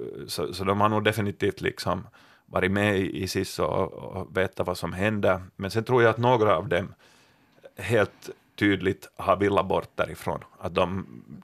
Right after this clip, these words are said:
de har liksom ångrat sig djupt. Och, och sen var det så att, att då det här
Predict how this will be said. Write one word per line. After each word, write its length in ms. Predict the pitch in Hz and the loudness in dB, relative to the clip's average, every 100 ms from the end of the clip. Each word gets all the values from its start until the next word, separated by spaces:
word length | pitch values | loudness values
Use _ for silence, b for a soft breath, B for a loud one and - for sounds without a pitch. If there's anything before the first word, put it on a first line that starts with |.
| - | -16
de 220 | 87 95 | -10 -6
har 120 | 87 | -4
liksom 380 | 98 - 90 80 B B B - | -4 -6 -8 -10 B B B 0
ångrat 360 | 113 101 98 | 2 2 -2
sig 320 | - 90 90 - | 0 -2 -2 -4
djupt. 500 | 101 98 65 - - b b b _ | 2 2 0 -16 -20 b b b _
Och, 280 | 90 90 71 50 69 | 2 2 2 -6 -12
och 160 | 69 92 | -8 -2
sen 160 | 110 | 2
var 100 | 107 | 4
det 120 | 110 | 4
så 140 | 101 101 | 4 6
att, 300 | 95 - - | 6 2 -14
att 180 | 101 92 | -10 0
då 200 | 101 101 | 2 2
det 100 | 95 | 0
här 200 | 95 | -2